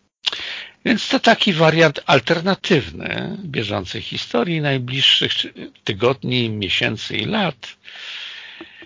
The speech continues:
E, wiele na to wskazuje, że przesilenie porządku światowego, e, będzie burzliwe, no bo inne być nie może. Czy w jego ramach będziemy obserwowali, mm,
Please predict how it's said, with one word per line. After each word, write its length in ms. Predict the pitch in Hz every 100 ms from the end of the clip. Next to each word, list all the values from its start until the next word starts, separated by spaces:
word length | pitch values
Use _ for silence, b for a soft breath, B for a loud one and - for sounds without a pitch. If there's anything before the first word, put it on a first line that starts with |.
| B
E, 840 | 143 139 139 143 143 147 - 147
wiele 380 | 117 175 302 381
na 80 | 330
to 140 | 240
wskazuje, 480 | - 226 190 202 196
że 120 | 170
przesilenie 760 | - 170 156 180 165 208 202 175
porządku 840 | 151 127 165 180 - 160 147 143
światowego, 960 | - - 147 139 127 170 165 120 117 131 - _ B B B B B B B
e, 160 | - -
będzie 540 | 110 151 156 131 147
burzliwe, 800 | 143 202 - 214 139 85 87 - - _ _ _ _ - 175
no 120 | 175
bo 120 | 220
inne 360 | 240 180 175 160
być 240 | 147 -
nie 120 | 175
może. 500 | 139 101 - - - _ _ _ _ - B B B B B -
Czy 280 | - -
w 60 | 185
jego 320 | 196 185 170
ramach 360 | 160 151 147 117
będziemy 400 | 147 127 143 147
obserwowali, 720 | - 147 151 120 139 151 127
mm, 420 | - - 113 104